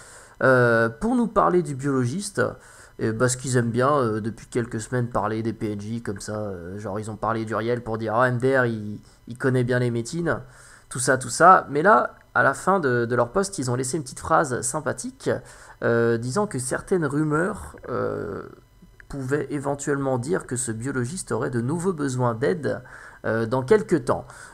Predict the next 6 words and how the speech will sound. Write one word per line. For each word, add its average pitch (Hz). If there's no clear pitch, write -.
Donc, 226
clairement, 196
annonce 156
de 135
nouvelles 139
quêtes 123